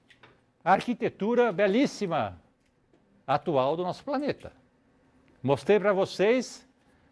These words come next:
ah, a visão zen, né, os continentes dançando, né, no início da aula, né? Continentes,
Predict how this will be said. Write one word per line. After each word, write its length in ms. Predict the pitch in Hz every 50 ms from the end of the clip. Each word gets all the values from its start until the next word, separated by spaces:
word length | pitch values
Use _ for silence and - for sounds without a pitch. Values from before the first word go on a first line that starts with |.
| _ _ _ _
ah, 240 | 117 123 127 117 113 135 -
a 80 | 123
visão 340 | 123 127 143 120 170 196 185
zen, 480 | 147 120 131 208 220 208 170 131 95 85 90
né, 120 | 117 143
os 100 | 143 -
continentes 680 | - 170 147 - 160 135 135 156 175 175 175 - - -
dançando, 840 | 120 139 139 127 - - - 214 233 233 190 143 95 82 90 82 82 80
né, 280 | 87 120 180 240 233 220 - _ _ _
no 80 | 120
início 240 | 123 131 123 - 117
da 120 | 113 117
aula, 320 | 139 165 160 127 95 87 82
né? 240 | 98 135 180 202 190 - _ _ _ _ _ _ _ _ _ _ _ _ _ _ _ _ _ _ _ _ _ _ _ _ _ _ _ _ _ _ _ _ _ _ _ _ _
Continentes, 920 | _ - 247 269 262 269 277 254 240 196 139 - - 98 - - - -